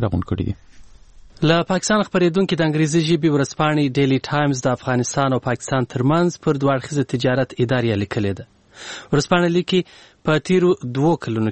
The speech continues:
Speaker 2: کې د دواړو هیوادونو خپلمنځي تجارت له دوه اعشاریه اووه اربه ډالرو څخه یو اعشاریه دوه اربه ډالرو ته راټیټ شوی دی. د ورځپاڼې په خبره، که څه هم پاکستان دا باور لري چې هند د افغانستان په مارکیټ کې نفوذ کړی دی او خپل مالونه یې زیات کړي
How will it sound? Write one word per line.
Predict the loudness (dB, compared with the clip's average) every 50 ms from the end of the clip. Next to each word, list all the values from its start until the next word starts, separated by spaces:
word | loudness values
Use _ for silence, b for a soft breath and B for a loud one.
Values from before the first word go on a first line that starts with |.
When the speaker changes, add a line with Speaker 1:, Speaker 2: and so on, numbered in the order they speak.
| -2
Speaker 2:
کې | 0 -2 0 0 2
د | 0 0 0 0
دواړو | 0 0 0 0 0
هیوادونو | 0 0 0 0 2 0 0 0 -2
خپلمنځي | -4 -4 0 0 0 0 0 -2 -2 -2
تجارت | -2 -2 0 0 0 2 0 0 -2 -4 -2 -2
له | -2 0 0 0
دوه | 0 0
اعشاریه | 0 0 -2 -2 0 0 0 0 0 0
اووه | 0 2 2 2
اربه | 0 0 -2 -2 -2 -2 -2
ډالرو | 0 0 2 2 2 0 0
څخه | -2 -2 -2 -2 -2 -2 B B B B B B B 2 2
یو | 2 2 2 0 -2
اعشاریه | -2 0 0 0 0 2 2 0 0 -2 _ -6 0
دوه | 0 2 2
اربه | 2 0 0 -2 -2 -2
ډالرو | 0 0 0 0 -2 -2 -4
ته | -2 -4 -4
راټیټ | -4 -6 -10 -10 -6 -4
شوی | -2 -2 -2 -2 -4 -6
دی. | -10 -16 _ _ _ _ B B B B B B
د | 0 2
ورځپاڼې | 2 2 0 0 0 0 0 -2
په | -4 -4
خبره، | -4 -2 0 0 0 0
که | 0 -2 -4 0
څه | 0 0
هم | 0 0
پاکستان | -2 -2 -4 -4 -2 0 0 2 2
دا | 2 2 2
باور | 2 2 2 2 0 0
لري | -2 -2 -2 -4
چې | -6 -4 -4 -4 -2 0
هند | 2 2 2 2 0 -4 -8 -6
د | -4 -4
افغانستان | -4 -2 -2 -2 -2 -2 0 -2 -2 -2 -2
په | -2 -2 -2
مارکیټ | -2 -4 -2 -4 -4 -4 -4
کې | -4 -4 -2
نفوذ | -2 -2 -2 -2 -2 -2 0
کړی | 0 2 2 2
دی | 2 0 -2 B B B B B B B -2
او | -2 -2 -2
خپل | -2 -2 0 2 2
مالونه | 2 2 2 2 2 2
یې | 0 0
زیات | -2 -4 -4 -6 -10
کړي | -10 -10